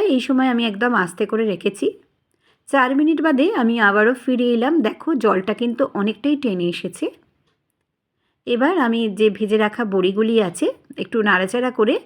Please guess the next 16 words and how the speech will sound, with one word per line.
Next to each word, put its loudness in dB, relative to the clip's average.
সেই 2
বড়িগুলোকেও 0
কিন্তু -2
দিয়ে 2
দেবো। -8
এই 2
রেসিপিটি 2
যদি 2
ভালো 2
লেগে 2
থাকে -4
তাহলে 0
সাবস্ক্রাইব, -4
লাইক, 0
শেয়ার -2
করো, -4